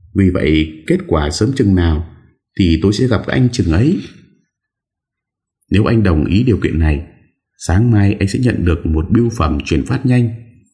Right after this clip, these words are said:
trong đó có chìa khóa và mã số của kết, của kết sắt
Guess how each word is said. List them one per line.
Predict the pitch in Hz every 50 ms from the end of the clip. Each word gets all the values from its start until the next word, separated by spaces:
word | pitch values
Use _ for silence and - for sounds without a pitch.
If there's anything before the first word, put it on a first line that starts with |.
| _ _ _ _ _ _ -
trong | - 92 90 82
đó | 82 92 98
có | 120 -
chìa | - - 76
khóa | 73 - - 87 107
và | 110 104
mã | 87 85 76 57 -
số | - - - 95 117 -
của | - 82 78 -
kết, | 123 - - - - - - _ _ _ _ _ _ _ _
của | - 69 71 69 -
kết | - -
sắt | - 76